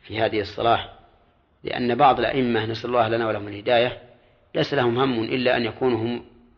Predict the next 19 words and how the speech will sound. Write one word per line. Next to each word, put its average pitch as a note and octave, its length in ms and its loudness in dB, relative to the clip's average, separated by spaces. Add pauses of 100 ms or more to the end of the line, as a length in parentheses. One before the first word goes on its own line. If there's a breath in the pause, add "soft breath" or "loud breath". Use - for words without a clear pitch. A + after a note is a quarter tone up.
(160)
الذين B2 340 2
يسبقون A#2+ 480 -2
الناس A#2+ 260 0
في - 80 -16
الخ-، G#2 260 -10
في - 60 -16
الخروج، A#2+ 420 -2 (640 soft breath)
فتجدهم B2+ 500 0
يسرعون A#2 440 -2
إسراعاً B2+ 800 2 (440 soft breath)
يخل D3 340 4
بالطمأنينة G#2 580 -4 (460 soft breath)
ويتعب B2+ 360 2
من A#2+ 140 0
و-، A#2 200 0
من B2+ 80 -4
و-، A2 300 -2
من B2+ 60 -2
وراءهم A#2 500 2